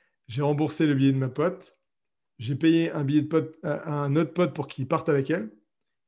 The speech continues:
et j'ai du coup perdu le, mon billet, donc j'ai payé mille six cents euros pour ne pas faire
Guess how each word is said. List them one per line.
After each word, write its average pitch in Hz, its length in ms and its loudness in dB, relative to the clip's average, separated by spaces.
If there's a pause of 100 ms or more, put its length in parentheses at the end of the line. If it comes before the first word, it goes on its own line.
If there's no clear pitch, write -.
et 143 140 -4
j'ai 139 380 0
du 135 300 -8
coup 151 120 -10
perdu 143 320 2
le, 135 80 0
mon 131 140 0
billet, 131 240 2
donc 156 140 0
j'ai 131 140 -2
payé 147 600 -2
mille 160 240 0
six - 300 -10
cents 151 220 -2
euros 143 360 0 (160)
pour 143 140 -4
ne 135 100 0
pas 160 200 -2
faire 160 360 -2